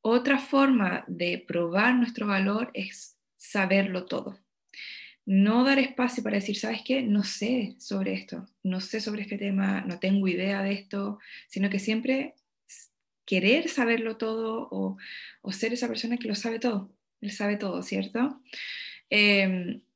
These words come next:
también, como les decía, siempre estar ayudando a los demás, siempre ser el que ayuda o la per-, la, la, la persona que ayuda, ¿cierto? Eh,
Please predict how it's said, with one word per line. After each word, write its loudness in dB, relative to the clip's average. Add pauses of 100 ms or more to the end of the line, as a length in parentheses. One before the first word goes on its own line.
(260)
también, 4
como 4
les 2
decía, 0
siempre 4
estar 2
ayudando 2
a -2
los -2
demás, 0
siempre -2
ser 2
el 0
que 0
ayuda 2
o 2
la 2
per-, -2
la, -4
la, -2
la -2
persona -4
que -6
ayuda, -2
¿cierto? -4 (540)
Eh, 2